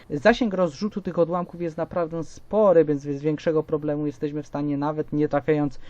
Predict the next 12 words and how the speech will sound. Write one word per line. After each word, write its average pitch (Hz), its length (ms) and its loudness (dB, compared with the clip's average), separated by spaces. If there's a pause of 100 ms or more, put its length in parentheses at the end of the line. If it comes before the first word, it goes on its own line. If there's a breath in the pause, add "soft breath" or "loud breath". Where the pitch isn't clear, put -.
(140 loud breath)
konkretnie 151 440 -4
w - 80 -16
pojazd, 151 480 0
zadać 151 440 2
mu 156 120 -4
obrażenia, 151 520 -2
a 147 100 -6
nawet 165 280 -2
niekiedy 156 260 -10
to 165 100 -2
jest 156 120 -2
skuteczniejsze. 165 960 -4